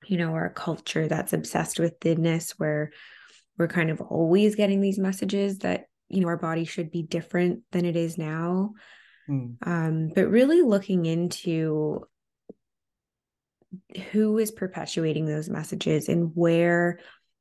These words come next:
Speaker 1: are those messages coming from. So if it's from diet culture,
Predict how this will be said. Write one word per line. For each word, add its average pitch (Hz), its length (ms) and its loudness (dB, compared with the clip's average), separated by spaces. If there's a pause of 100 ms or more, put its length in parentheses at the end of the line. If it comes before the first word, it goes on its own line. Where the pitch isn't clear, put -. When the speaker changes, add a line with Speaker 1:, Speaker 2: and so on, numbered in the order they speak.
(120)
Speaker 1:
are 180 80 4
those 170 180 4
messages 160 360 -4
coming 160 260 -6
from. - 220 -2
So 170 160 2
if 175 100 0
it's 170 140 0
from 175 180 0
diet 160 320 0
culture, 196 640 0